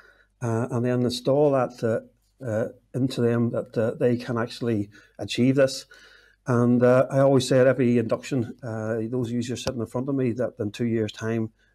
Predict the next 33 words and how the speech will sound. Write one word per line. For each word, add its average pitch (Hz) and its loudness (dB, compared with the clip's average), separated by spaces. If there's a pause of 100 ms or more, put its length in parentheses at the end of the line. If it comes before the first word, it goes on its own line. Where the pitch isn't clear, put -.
(120)
one 120 0
of 120 2
you 117 2
will 113 -4
be 104 -2
coming 107 -4
up - -6
to - -10
me 110 0
and 104 -2
asking 110 -4
me 101 -2
to, 101 -4 (380)
to 110 -6
be 107 -2
a 101 -2
skills 113 -2
competitor. 117 -4 (720)
Uh, 117 4
and 127 2
they 139 6
always 139 6
do. 160 6 (160)
So, 135 2 (160)
um, 123 -4 (480)
skills 156 2
competitions 139 -2
is 120 -2
very, 135 2
very 123 4
important 120 -4
to 139 -2
us. 135 -8